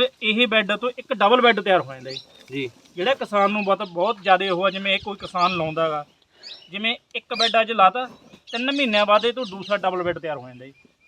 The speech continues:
Speaker 1: ਗੰਡੋਆ ਦੋ ਗੁਣਾ ਹੋ ਜਾਂਦਾ ਤੇ ਖਾਦ ਬਣ ਜਾਂਦੀ ਹੈ।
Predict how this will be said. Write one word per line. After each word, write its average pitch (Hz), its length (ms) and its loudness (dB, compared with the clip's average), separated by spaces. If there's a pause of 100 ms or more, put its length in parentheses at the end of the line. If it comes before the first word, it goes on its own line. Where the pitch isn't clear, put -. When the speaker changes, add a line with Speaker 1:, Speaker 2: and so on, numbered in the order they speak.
(220)
Speaker 1:
ਗੰਡੋਆ 180 420 0
ਦੋ 165 200 -8
ਗੁਣਾ 175 200 -2
ਹੋ 180 100 -4
ਜਾਂਦਾ 190 300 -4 (200)
ਤੇ 190 120 -14
ਖਾਦ 151 260 -6
ਬਣ 139 180 -16
ਜਾਂਦੀ 131 280 -20
ਹੈ। 131 40 -20